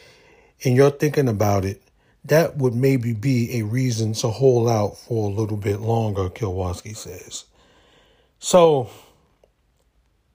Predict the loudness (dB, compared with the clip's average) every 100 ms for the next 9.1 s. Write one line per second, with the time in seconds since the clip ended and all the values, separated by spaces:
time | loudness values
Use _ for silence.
0 | _ _ -20 -20 -20 -2 4 6 6 6
1 | 4 4 2 2 0 2 2 0 0 0
2 | -4 -6 -4 -2 0 0 0 0 -2 -2
3 | 4 4 4 -2 -2 -2 2 2 2 0
4 | -2 -2 0 2 4 4 2 -2 -4 -10
5 | -20 -20 -2 0 4 4 4 4 6 4
6 | 4 0 0 4 6 8 6 4 2 2
7 | 2 4 2 6 6 6 2 0 0 0
8 | 0 0 0 0 0 -2 -2 -2 -2 -4
9 | -6